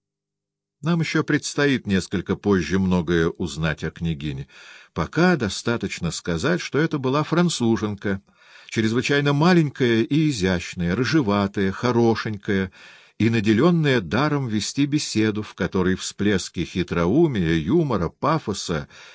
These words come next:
и даже трагической мощи следовали один за другим без передышки.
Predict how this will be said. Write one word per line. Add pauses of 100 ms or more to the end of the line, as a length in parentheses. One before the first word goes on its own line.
и
даже
трагической
мощи (280)
следовали
один
за
другим
без
передышки.